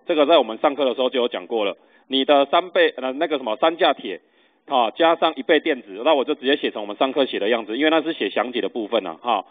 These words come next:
然后呢，我们就写成二价，然后再过来，然后呢是铁，对不对？然后呢，这边是得到一摩尔电子，对不对？然后这边是得到两摩尔电子。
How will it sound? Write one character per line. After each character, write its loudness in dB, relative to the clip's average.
然 2
后 6
呢， 0
我 0
们 -8
就 0
写 -6
成 -8
二 4
价， 0
然 2
后 2
再 0
过 2
来， 0
然 -4
后 2
呢 -2
是 -2
铁， -8
对 2
不 4
对？ 4
然 -2
后 2
呢， 2
这 4
边 2
是 0
得 2
到 4
一 -8
摩 2
尔 0
电 -2
子， -16
对 0
不 2
对？ 2
然 -2
后 4
这 -2
边 -2
是 -4
得 4
到 6
两 0
摩 2
尔 4
电 0
子。 -16